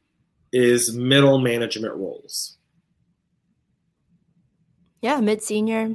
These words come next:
Speaker 2: Yeah, I agree with that.
Speaker 1: So, like, you know, these are the people who can come and fill those roles.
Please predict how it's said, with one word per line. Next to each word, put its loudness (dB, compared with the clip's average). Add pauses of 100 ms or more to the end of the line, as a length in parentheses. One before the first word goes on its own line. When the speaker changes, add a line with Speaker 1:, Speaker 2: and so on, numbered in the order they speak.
Speaker 2:
Yeah, -2
I 0
agree -2
with -4
that. -4 (1400)
Speaker 1:
So, 4
like, -2 (1700)
you -4
know, 0
these 4
are 8
the 2
people 0
who -2
can -4
come 0
and -4
fill -2
those -8
roles. -10